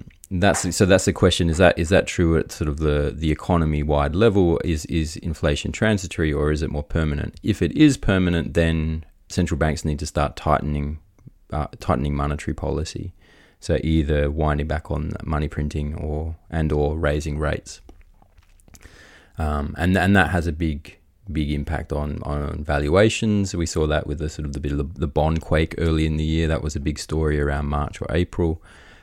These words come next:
Um, and that's, yeah, it's still a live question. So at the moment, the central banks are running with the line that they think it's transitory,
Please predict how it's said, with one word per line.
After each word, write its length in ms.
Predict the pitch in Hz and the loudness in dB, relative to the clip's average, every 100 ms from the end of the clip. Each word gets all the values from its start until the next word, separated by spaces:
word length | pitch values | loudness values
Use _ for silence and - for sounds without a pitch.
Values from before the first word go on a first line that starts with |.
| - | -6
Um, 760 | 82 78 78 76 76 73 - - - - - - | 0 2 2 0 0 -2 -6 -10 -20 -20 -16 -4
and 140 | 85 | 2
that's, 320 | 92 - - - | 2 2 -2 2
yeah, 120 | 123 | 4
it's 160 | 73 - | 4 0
still 240 | - 98 | 0 2
a 40 | 92 | 4
live 340 | 85 80 78 | 4 4 2
question. 440 | - 80 - 73 | 0 -2 -2 -4
So 120 | 73 - | -2 -2
at 100 | 85 | 2
the 60 | |
moment, 400 | 90 92 104 101 | 4 6 6 4
the 60 | 92 | 2
central 340 | - 90 92 | 0 0 0
banks 280 | 85 85 - | 0 0 0
are 60 | 85 | 0
running 260 | 85 82 | 2 2
with 100 | 80 | 0
the 80 | 82 | 0
line 240 | 80 80 | 0 2
that 100 | 78 78 | 0 -2
they 100 | 76 | -2
think 240 | 85 - | -4 -6
it's 180 | 76 - | -8 -10
transitory, 840 | - 95 104 107 - 123 120 117 | -4 0 0 -2 -6 -4 -2 -4